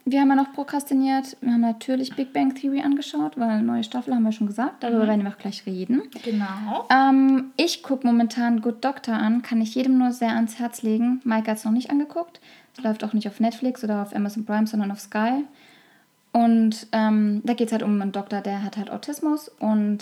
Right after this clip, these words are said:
Speaker 1: er macht's richtig gut. Also der Schauspieler macht's so gut. Also ich bin richtig begeistert.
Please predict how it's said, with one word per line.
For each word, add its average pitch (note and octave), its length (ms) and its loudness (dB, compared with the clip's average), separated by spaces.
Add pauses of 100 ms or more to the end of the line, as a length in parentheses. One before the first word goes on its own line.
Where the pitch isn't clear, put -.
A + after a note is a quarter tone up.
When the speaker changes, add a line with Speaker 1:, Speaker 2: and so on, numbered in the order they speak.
Speaker 1:
er G3+ 60 -2
macht's G3 300 -8
richtig G#3+ 260 -10
gut. G#3 220 -8
Also G#3+ 160 -8
der G#3 80 -6
Schauspieler G#3+ 360 -6
macht's G#3 300 -8
so A3 120 -4
gut. G#3 320 -8 (680)
Also G#3+ 160 0 (160)
ich - 140 -10
bin G#3+ 260 -2 (200)
richtig A#3 260 -4
begeistert. A3 600 -2